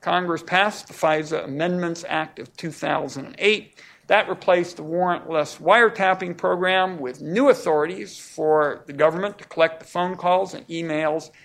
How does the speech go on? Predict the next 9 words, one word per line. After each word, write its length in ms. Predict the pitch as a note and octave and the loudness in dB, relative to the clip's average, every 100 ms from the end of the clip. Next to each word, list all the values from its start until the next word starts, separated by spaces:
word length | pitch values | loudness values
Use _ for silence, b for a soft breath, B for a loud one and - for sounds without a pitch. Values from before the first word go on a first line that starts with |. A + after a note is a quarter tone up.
| B B - | B B -6
of 180 | D3 | 2
those 500 | D#3 F3+ F#3+ F#3+ F#3 | 8 10 10 6 0
who 300 | E3+ E3 D#3 - _ _ _ _ _ _ _ _ | -6 -4 -4 -10 _ _ _ _ _ _ _ _
were 120 | F3+ D#3 | -6 -2
believed 600 | D3+ E3 G#3 G3+ F#3 - | 2 4 4 2 -2 -6
to 60 | |
be 160 | D#3 D#3+ | -6 -6
foreigners, 840 | - F#3 F#3+ F3+ E3 D#3 D#3+ - b b _ | 0 8 8 8 6 4 2 -2 b b _
uh, 160 | - | -2